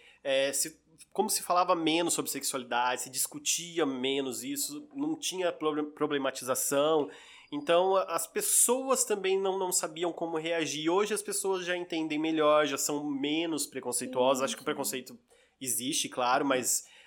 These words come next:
Speaker 1: é, hoje muita gente entende, começa a respeitar, começa a se entender, começa a se desconstruir. Então, acho que hoje é muito mais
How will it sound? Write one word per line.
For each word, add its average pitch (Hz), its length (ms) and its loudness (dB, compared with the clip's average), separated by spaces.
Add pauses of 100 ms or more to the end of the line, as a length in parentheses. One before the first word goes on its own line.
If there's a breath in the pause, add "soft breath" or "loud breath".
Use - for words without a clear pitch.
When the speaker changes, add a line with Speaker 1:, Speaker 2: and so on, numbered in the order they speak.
(140)
Speaker 1:
é, 123 440 -4
hoje 165 500 0 (100)
muita 175 240 -4
gente 160 300 -4
entende, 151 720 -4 (100)
começa 139 280 -4
a 131 40 -4
respeitar, 143 500 0
começa 131 280 -6
a - 20 -10
se - 120 -10
entender, 127 440 -6
começa 131 320 -2
a 135 40 -4
se 147 120 -6
desconstruir. 147 840 -4 (280 soft breath)
Então, 175 200 2
acho 170 160 0
que 190 100 -2
hoje 190 260 4
é 185 40 0
muito 185 520 -4
mais 165 380 -2